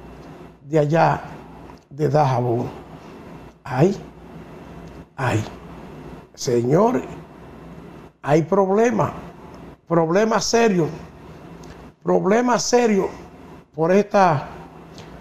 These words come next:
actitud del, ay, ay, ay,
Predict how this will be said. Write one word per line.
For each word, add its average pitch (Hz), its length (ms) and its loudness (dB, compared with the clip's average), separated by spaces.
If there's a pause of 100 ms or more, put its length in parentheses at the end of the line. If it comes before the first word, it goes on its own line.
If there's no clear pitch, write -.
(280)
actitud 185 680 4 (720)
del, 160 560 2 (1600)
ay, 143 360 2
ay, 143 220 4
ay, 131 320 2